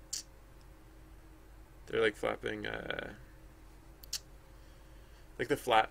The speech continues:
like, the face that you're looking at would actually be more, like, in the, uh, in the shade.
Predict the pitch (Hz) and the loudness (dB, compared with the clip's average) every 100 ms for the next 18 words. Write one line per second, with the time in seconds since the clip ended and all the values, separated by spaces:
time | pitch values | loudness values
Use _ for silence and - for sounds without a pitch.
0 | - 131 - 117 131 123 123 110 104 107 | 6 4 4 8 8 10 8 8 8 6
1 | 107 147 160 - 113 107 - 113 107 - | 4 2 2 2 2 2 4 4 4 2
2 | 104 104 101 104 101 110 113 110 - 113 | 2 2 2 2 -2 2 2 0 -2 -4
3 | 104 101 55 - - - 104 - - - | -2 0 2 2 2 0 -6 -14 -18 -18
4 | - - - - 113 107 - 117 110 110 | -16 -16 -16 -10 -4 0 2 4 4 2